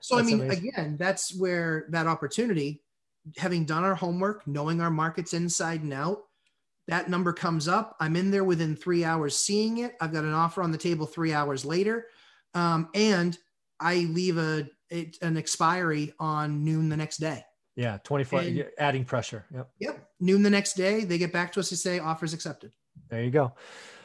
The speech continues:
Speaker 2: Ooh, I like this. So, okay, you go into this initially 'cause you got a loan, you got a construction loan. You're clearly thinking this is a hold.
Speaker 1: Yep.
Speaker 2: Right?
Speaker 1: Yep.
Speaker 2: That was,
Speaker 1: So
Speaker 2: that was the initial intention. And now you're
Speaker 1: Exactly.
Speaker 2: like, "You know what? Maybe I flip it." Is that what I'm guessing is happening?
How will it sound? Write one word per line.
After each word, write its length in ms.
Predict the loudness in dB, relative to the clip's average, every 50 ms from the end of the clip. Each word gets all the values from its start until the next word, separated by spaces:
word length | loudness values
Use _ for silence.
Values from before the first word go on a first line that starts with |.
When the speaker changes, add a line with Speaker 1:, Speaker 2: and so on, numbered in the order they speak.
| -6 2 8
Speaker 2:
Ooh, 160 | 10 10 10 10
I 120 | 10 8
like 260 | 8 6 6 4 2
this. 260 | -2 -2 -2 -2 -4 -2 4
So, 580 | 6 8 10 12 12 12 12 10 10 8 6 6
okay, 200 | 4 6 6 8
you 140 | 8 8 10
go 220 | 10 12 12 12 12
into 180 | 12 12 12
this 240 | 12 12 10 10 8
initially 480 | 8 8 10 8 8 6 6 6 6 6
'cause 140 | 6 6
you 60 | 8 8
got 140 | 8 8
a 40 | 8
loan, 280 | 8 8 8 8 6 6
you 60 | 6
got 140 | 4 4 4
a 40 | 2
construction 440 | 0 -2 0 0 0 0 0 0
loan. 160 | 0 2 2 2
You're 100 | 0 0
clearly 440 | -2 0 4 6 6 6 6 4
thinking 280 | 4 2 0 0 0 2
this 160 | 2 2 0
is 80 | 0 0
a 60 | 0
hold. 420 | 2 2 2 2 2 -2 -4 -8 -12 _ _ _ _ _ _ _ _ _ _ _ _ _ _ 2
Speaker 1:
Yep. 260 | 2 2 2 0 -12 _ _ _ _ 2
Speaker 2:
Right? 60 | 2
Speaker 1:
Yep. 80 | 2 2
Speaker 2:
That 100 | 0 -4
was, 80 | -4 0 0
Speaker 1:
So 40 | 2
Speaker 2:
that 60 | 2
was 100 | 0 -2
the 140 | -2 -2 -2
initial 360 | 0 2 0 0 0 -2 -4
intention. 540 | -4 -4 -6 -6 -8 -8 -8 -8 -10 -10 -10 -10
And 80 | -6 -2
now 140 | 2 2
you're 120 | 4 4 4
Speaker 1:
Exactly. 100 | 4 4 4
Speaker 2:
like, 180 | 2 2 -2 -4
"You 60 | -2
know 120 | 0 2 4
what? 280 | 6 6 4 4 0 -6 _ _ _ _ _ _ _ _ _ _ _ _ -6
Maybe 260 | -4 -2 2 2 4
I 100 | 4 2
flip 260 | 2 0 -2 -2 -2 -4
it." 100 | -8 -8 -6
Is 80 | -4
that 120 | -2 -2 0
what 100 | 0 0
I'm 300 | 0 0 0 -2 -6 -4
guessing 420 | 0 0 0 0 0 -2 -6 -4
is 100 | -4 -4 -4
happening? 340 | -4 -4 -4 -8 -14 -16